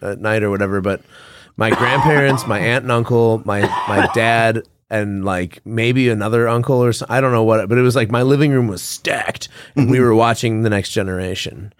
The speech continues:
Speaker 2: Yeah.
Speaker 1: And so, <clears throat> you know, as a, I know that lots of, lots of paranormal and, and, and sci-fi or, and lots of, uh, alien enthusiasts are like, "Oh no, sci-fi, blah." But the thing is, is that it,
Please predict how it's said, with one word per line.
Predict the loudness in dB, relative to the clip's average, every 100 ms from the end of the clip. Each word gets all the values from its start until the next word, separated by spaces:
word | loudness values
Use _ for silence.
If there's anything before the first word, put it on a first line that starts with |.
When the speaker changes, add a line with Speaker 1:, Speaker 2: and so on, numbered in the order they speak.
| 0
Speaker 2:
Yeah. | 2 2 0
Speaker 1:
And | 0 0 0
so, | 2 4 4 4 0 -4
<clears throat> | -4 2
you | 4 4 2 0 0
know, | 2 2
as | 2 2 2
a, | 2 2 2 -2 -6 _ _ _ _ _ _ _ _ -20 -20 -20 -20 -6
I | 0
know | 4 4
that | 2
lots | 2 0 0
of, | 0 -2 -6
lots | 0 0 0 -2
of | -2
paranormal | 0 2 2 0 0 0 0 0
and, | -2 -4 -4
and, | -4 -2 -4 -4
and | -6 -6
sci-fi | -2 0 0 2 2 2 0
or, | 2 2
and | 2 0 2
lots | 0 0
of, | 0 0 0
uh, | 0 0 0
alien | 2 2 2 0 -2 -4
enthusiasts | -2 2 2 2 2 0 -2
are | -2
like, | 0 0
"Oh | -2 -4
no, | -6
sci-fi, | -4 -2 -2 -2 -2
blah." | 0 -2 -4 -18 -10
But | -4
the | -2
thing | 0 2
is, | 2 2 0
is | -2 -2
that | -2 -2 -4 -8
it, | -10